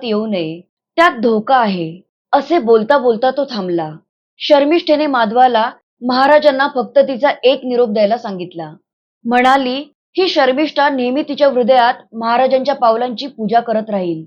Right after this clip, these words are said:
त्यांच्या आज्ञा ती कधीही मोडणार नाही आणि तिचा पुरू कुठेही असला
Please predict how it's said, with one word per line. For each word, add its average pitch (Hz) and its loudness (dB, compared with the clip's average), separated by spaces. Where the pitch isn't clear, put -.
त्यांच्या 262 2
आज्ञा 247 0
ती 277 -4
कधीही 247 2
मोडणार 220 -2
नाही 170 -8
आणि 254 4
तिचा 285 0
पुरू 254 -2
कुठेही 269 0
असला 226 -2